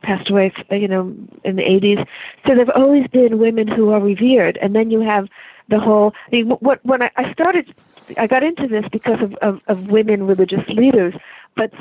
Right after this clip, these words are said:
soon found that the problem is in the theology.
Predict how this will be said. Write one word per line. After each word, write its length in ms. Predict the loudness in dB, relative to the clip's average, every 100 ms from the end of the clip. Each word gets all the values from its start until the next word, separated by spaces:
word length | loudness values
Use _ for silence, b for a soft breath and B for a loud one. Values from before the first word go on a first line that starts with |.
| -4
soon 280 | -2 -4 -4
found 520 | -2 0 -2 -4 -10 B B -2
that 220 | -2 0
the 60 | -4
problem 480 | -4 -2 2 2 0
is 100 | -2
in 120 | -4
the 80 | -4
theology. 800 | -2 0 2 2 0 -4 -10